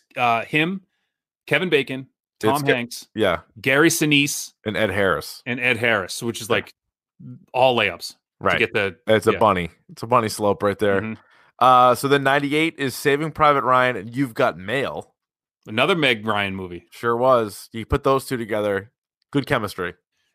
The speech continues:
Speaker 1: And then
Speaker 2: Good
Speaker 1: h-,
Speaker 2: chemistry.
Speaker 1: how much did A O L make on You've Got Mail?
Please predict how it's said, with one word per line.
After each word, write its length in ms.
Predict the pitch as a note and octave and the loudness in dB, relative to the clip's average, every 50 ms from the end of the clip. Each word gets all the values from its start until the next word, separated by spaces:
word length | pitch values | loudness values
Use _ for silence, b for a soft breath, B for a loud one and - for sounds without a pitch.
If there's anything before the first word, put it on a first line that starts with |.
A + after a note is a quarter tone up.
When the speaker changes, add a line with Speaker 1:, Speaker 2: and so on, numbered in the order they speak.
| _ _ _ | _ _ _
Speaker 1:
And 140 | A#2 A#2 A2+ | -2 0 2
then 80 | A2+ G#2+ | 2 0
Speaker 2:
Good 120 | A#2+ G#2+ - | 0 -4 -4
Speaker 1:
h-, 40 | G#2+ | -4
Speaker 2:
chemistry. 320 | G2+ G2+ - - G2+ F#2+ - | -4 -2 -2 -4 -4 -4 -2
Speaker 1:
how 140 | G#2+ C3+ D#3 | 0 0 2
much 220 | F3 F#3 F#3 - - | 2 2 0 0 0
did 120 | D3 C3+ - | -2 0 0
A 160 | C3 C3 C3 | 0 2 4
O 120 | B2+ A#2+ A#2+ | 4 4 4
L 200 | A#2 A2+ G#2 F#2+ | 4 2 0 -2
make 260 | G2+ G#2 A2 G#2+ - | -4 -4 -4 -2 -2
on 140 | G#2+ G2 F#2 | -4 -6 -4
You've 220 | F2+ B2 G#3 G3 - | -8 -8 -8 -8 -8
Got 240 | - F#2+ - - | -8 -8 -8 -6
Mail? 220 | G2+ D3+ F3 B2 | -8 -8 -8 -10